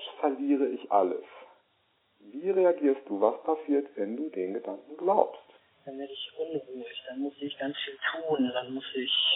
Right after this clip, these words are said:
Speaker 2: er wühlt auf, dann muss ich mich gleich erkundigen, was man machen kann.
Speaker 1: Wie reagiert dazu dein Körper?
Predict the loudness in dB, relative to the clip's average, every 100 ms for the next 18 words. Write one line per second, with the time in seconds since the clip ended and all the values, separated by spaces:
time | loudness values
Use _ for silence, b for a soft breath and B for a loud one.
0 | 0 -10 _ _ _ _ B B B B
1 | B B B B B B B -20 -20 -20
2 | 0 0 0 -4 2 6 8 10 8 4
3 | 0 -2 -8 _ -12 -4 -2 -2 -2 2
4 | 6 8 8 8 10 10 8 4 2 2
5 | 6 6 8 6 6 8 6 2 -6 B
6 | B B B B B B _ _ -20 -20
7 | -20 _ 0 6 8 12 12 12 12 10
8 | 10 12 12 12 10